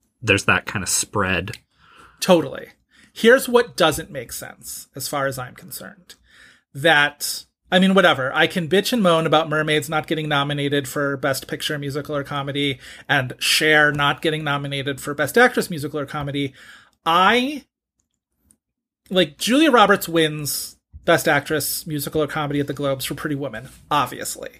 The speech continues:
Speaker 2: That is a no-brainer.
Speaker 1: Right.
Speaker 2: She deserves it. She was an Oscar nominee, all of that.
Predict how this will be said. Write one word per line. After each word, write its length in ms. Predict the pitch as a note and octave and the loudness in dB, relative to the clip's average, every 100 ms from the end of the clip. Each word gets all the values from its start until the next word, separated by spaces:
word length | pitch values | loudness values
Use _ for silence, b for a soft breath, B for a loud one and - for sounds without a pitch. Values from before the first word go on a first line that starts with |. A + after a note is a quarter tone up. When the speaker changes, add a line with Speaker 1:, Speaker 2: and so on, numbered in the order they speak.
| _ | _
Speaker 2:
That 200 | D#3 D#3 | 2 4
is 320 | D3 C3+ B2+ - b - | 4 -2 -6 -12 b -12
a 60 | |
no-brainer. 960 | C#3+ C3+ F3 F3 E3+ D#3+ D3 D3 C#3+ C3+ b b | -8 2 4 4 2 -2 0 0 0 -4 b b
Speaker 1:
Right. 180 | A#2 G#2 | 0 2
Speaker 2:
She 120 | C#3+ | -2
deserves 480 | C#3+ C3 F3 E3+ D3+ | -6 2 4 4 4
it. 220 | D#3+ D#3+ | 2 0
She 180 | - D3 | -4 -6
was 140 | B2 | -6
an 60 | D3 | -2
Oscar 300 | D3+ - D#3 | -2 -2 -4
nominee, 520 | D3+ C#3+ D3 D3 C#3+ b b b | -4 -4 -4 -6 -10 b b b
all 180 | D3 C#3+ | 0 0
of 100 | C3+ | -2
that. 260 | C3 - | -6 -8